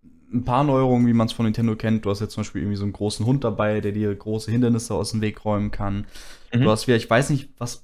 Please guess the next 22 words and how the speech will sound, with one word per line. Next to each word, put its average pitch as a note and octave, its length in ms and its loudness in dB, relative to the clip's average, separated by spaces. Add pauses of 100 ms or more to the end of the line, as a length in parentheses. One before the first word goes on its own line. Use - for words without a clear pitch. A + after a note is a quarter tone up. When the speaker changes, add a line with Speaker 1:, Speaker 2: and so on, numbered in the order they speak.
(140)
Speaker 1:
bei A2 100 -4
Pikmin B2 380 -4
zwei - 240 -2
hab A#2 100 -2
ich - 80 -16
leider A2 140 0
nicht A#2+ 180 -2
gespielt, A2+ 480 -4
was A2 140 -2
es - 80 -14
da G2 120 -4
für G2+ 540 -6 (320)
Pikmins A#2+ 380 -6
nochmal G#2+ 160 -4
genauer G2 420 -4 (180)
gab, A#2+ 300 -4
aber G#2 140 -2
du A2 60 2
hast A2 60 -4
halt A2 160 -2
die - 60 -12
üblichen A2+ 540 -4